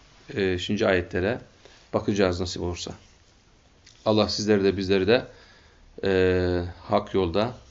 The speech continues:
muvaffak eylesin, niyetlerimizi salih eylesin, amellerimizi makbul eylesin. Kur'an-ı Kerim'i bizlere ahirette lehimizde şefaatçi eylesin.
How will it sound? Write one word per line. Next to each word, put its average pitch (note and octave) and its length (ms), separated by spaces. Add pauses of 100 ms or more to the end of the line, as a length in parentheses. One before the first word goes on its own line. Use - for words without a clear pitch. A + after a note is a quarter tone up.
(100)
muvaffak G#2 420
eylesin, G2 460
niyetlerimizi G2 560
salih F#2+ 380
eylesin, F#2 560 (800)
amellerimizi F#2+ 680
makbul F#2 500
eylesin. G2 600 (1120)
Kur'an-ı G2+ 560
Kerim'i F#2+ 640 (800)
bizlere G2 440
ahirette G2 680 (1120)
lehimizde G#2 600
şefaatçi F#2+ 640
eylesin. F#2+ 580